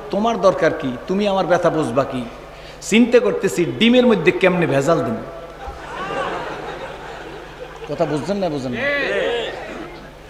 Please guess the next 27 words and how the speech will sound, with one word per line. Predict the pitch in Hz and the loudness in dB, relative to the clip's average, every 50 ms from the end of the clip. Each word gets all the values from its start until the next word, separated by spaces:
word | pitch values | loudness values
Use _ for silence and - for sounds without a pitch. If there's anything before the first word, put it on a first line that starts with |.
| - - - - - - - - - - - - - - - - - - - - - - - | -20 -20 -20 -20 -18 -18 -18 -18 -18 -18 -20 -20 -20 -20 -20 -20 -20 -20 -20 -20 -14 2 6
আর | 151 202 247 269 | 8 8 10 8
এক | 247 233 226 | 6 6 6
বেচারা | 233 226 233 254 269 269 | 4 6 6 6 6 6
কটুক | - - 233 226 - - 262 220 175 196 | 6 6 6 6 6 4 2 0 2 6
রশি | 214 226 226 226 - 277 | 8 10 10 10 8 8
গলায়, | 240 226 233 226 233 240 - 339 - - - - - - - - - - - | 8 8 10 10 10 8 8 6 2 0 -4 -6 -6 -8 -8 -8 -10 -10 -10
সেরা | - - - 208 226 233 226 208 | -10 2 6 8 8 8 8 6
রশি | 180 160 - - - 117 - - - - - - - - - - - - - - - | 4 2 2 0 -4 -6 -6 -8 -10 -10 -12 -14 -14 -16 -16 -16 -18 -18 -18 -4 2
এনে | 180 208 226 233 - | 4 6 6 6 6
খালি | - - 185 226 262 285 294 285 | 4 4 4 4 6 4 6 6
মোহাম্মদপুর | 262 247 233 226 226 226 220 226 220 208 - | 6 8 8 8 8 6 4 4 0 2 4
টাউন | 233 208 214 208 | 6 6 8 6
হলের | 202 190 180 | 6 6 4
সামনে | - 175 175 170 151 | 4 2 0 0 2
হাঁটে। | - 160 165 - 123 120 - - - - | 2 0 0 -2 -6 -8 -10 -12 -12 -6
এটা | 131 135 151 | -4 -2 0
একটা | 156 190 | 2 2
উদাহরণ | 190 190 190 208 190 180 165 151 | 4 6 8 8 8 6 4 2
দিলাম। | 156 147 135 127 127 - - - - - - - - - - - - - - - - - - - - - - - - - - - - - - - - | 2 2 2 0 -4 -8 -12 -14 -16 -16 -18 -18 -18 -18 -18 -18 -18 -20 -18 -18 -18 -18 -18 -20 -20 -20 -20 -20 -20 -20 -20 -18 -20 -20 -20 -8 0
তো | 160 185 | 6 8
ওই | 214 247 269 277 285 269 - - | 10 10 12 10 10 8 6 6
pharmacy | - 214 226 233 247 254 233 - 262 | 6 6 6 6 6 4 4 6 6
ওয়ালারা | 262 269 269 262 262 | 6 6 6 6 6
কয়, | 226 247 240 | 6 6 8
"যাই | 247 269 294 285 | 10 10 8 8
মিয়া | 269 262 254 | 6 4 2
দিগাও, | 226 233 208 202 185 - - | 2 2 0 0 0 -2 -4